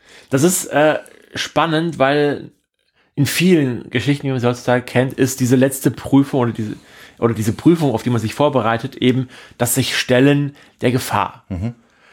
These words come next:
Speaker 1: Und hier ist es aber für Dorothy als Heldenfigur, ist es das sich Stellen der Vaterfigur, des Stellens des Zauberers von Oz. Und es gibt im Hintergrund aber immer noch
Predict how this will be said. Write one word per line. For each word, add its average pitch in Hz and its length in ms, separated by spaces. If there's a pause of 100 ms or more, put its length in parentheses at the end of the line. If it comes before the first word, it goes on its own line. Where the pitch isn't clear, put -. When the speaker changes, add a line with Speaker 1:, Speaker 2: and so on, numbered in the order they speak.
(120)
Speaker 1:
Und 131 180
hier 226 240
ist 180 60
es 139 120
aber 120 360
für 117 420 (120)
Dorothy 151 480
als 101 160
Heldenfigur, 113 840 (460)
ist 127 120
es 143 120
das 143 300
sich 123 300
Stellen 147 560 (120)
der 127 100
Vaterfigur, 110 800
des 98 180
Stellens 135 400
des - 180
Zauberers 127 540
von 110 140
Oz. - 320 (1400)
Und 139 300
es - 160
gibt 160 160
im 127 80
Hintergrund 135 440
aber 117 140
immer 190 160
noch 127 380